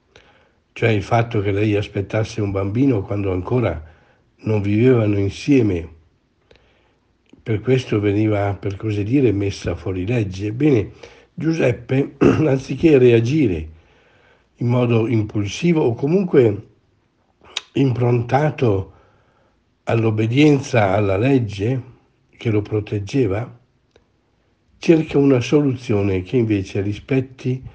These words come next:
la dignità e l'integrità di Maria, che lui amava davvero. Ecco, Giuseppe è persona che si fida totalmente di Dio,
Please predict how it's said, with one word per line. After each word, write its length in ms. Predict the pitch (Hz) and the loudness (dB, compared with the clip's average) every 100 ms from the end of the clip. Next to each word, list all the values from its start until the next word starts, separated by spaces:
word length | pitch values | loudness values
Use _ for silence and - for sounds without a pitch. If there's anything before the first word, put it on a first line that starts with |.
| _ _ _ | _ _ _
la 240 | - 117 104 | -4 -2 -2
dignità 880 | 101 143 147 135 117 113 92 - - _ _ _ - | 0 4 4 4 0 -2 -4 -6 -16 _ _ _ -2
e 280 | 131 113 120 | 0 -2 -4
l'integrità 920 | 131 151 131 135 117 113 107 110 92 | 0 2 2 2 4 4 0 0 -2
di 120 | 92 | 0
Maria, 420 | 95 90 87 82 | -2 -2 -4 -6
che 220 | 90 - | -8 -6
lui 260 | 104 110 107 | -2 0 2
amava 380 | 104 95 90 92 | 0 0 -2 -4
davvero. 560 | 92 90 90 85 76 _ _ _ _ _ _ _ _ _ _ _ _ _ _ _ _ _ _ _ _ _ | -6 -8 -10 -14 -16 _ _ _ _ _ _ _ _ _ _ _ _ _ _ _ _ _ _ _ _ _
Ecco, 420 | - 117 - 120 113 | -4 -4 -2 -4 -2
Giuseppe 920 | 117 120 123 120 - 127 127 117 - _ _ _ _ _ _ _ _ _ _ | 0 0 0 -2 -4 0 0 -2 -10 _ _ _ _ _ _ _ _ _ _
è 160 | - 120 | -6 -4
persona 640 | 120 113 - 131 120 107 | 0 -2 0 0 0 0
che 180 | - 110 | -2 -4
si 220 | - 110 | -4 -6
fida 480 | 104 139 120 113 107 | -4 -2 0 0 -2
totalmente 920 | 107 113 107 98 104 117 113 104 90 | -2 -6 -2 -2 0 0 0 -2 -6
di 160 | 87 90 | -8 -8
Dio, 460 | 98 90 80 78 | -4 -4 -4 -8